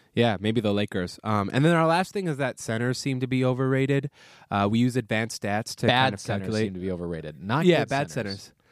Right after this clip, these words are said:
Speaker 1: Because I, I, I think that, uh, advanced stats oftentimes sort of lean toward, uh, lower usage, efficient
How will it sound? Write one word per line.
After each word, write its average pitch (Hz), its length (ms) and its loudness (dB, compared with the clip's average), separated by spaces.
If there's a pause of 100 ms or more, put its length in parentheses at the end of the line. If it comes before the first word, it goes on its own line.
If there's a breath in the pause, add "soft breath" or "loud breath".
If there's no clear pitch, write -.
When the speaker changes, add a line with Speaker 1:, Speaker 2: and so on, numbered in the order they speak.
(260 loud breath)
Speaker 1:
Because 143 300 2
I, 131 120 0
I, 135 160 2
I 135 120 -2
think 151 320 -2
that, 139 280 0
uh, 107 200 -6
advanced 120 400 0
stats 123 280 0
oftentimes 117 1000 -2
sort 117 180 2
of 101 160 -2
lean 117 420 0
toward, 107 480 2
uh, 98 200 0
lower 101 260 2
usage, 107 560 -2
efficient 123 540 -2